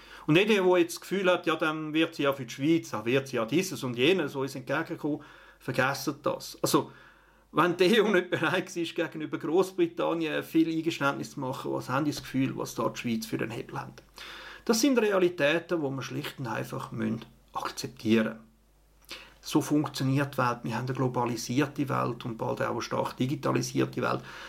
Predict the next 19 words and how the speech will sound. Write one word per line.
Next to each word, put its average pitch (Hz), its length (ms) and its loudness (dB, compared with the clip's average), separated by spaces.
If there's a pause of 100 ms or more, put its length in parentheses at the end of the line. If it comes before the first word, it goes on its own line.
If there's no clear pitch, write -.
(140)
Das - 160 2
sind 151 180 4
so - 200 2
Absprachen, 143 640 0
wie 131 80 -4
sie 127 160 -2
im 120 100 -4
Rahmenabkommen 135 800 0
vorgesehen 113 460 -2
sind, 113 320 -2 (220)
etwas - 460 -4
Sinnvolles. 113 880 0 (400)
Ja, 147 300 4
man 240 160 2
gibt 208 200 0
ein 196 60 2
bisschen 180 320 0
Souveränität 143 960 0
ab, - 360 0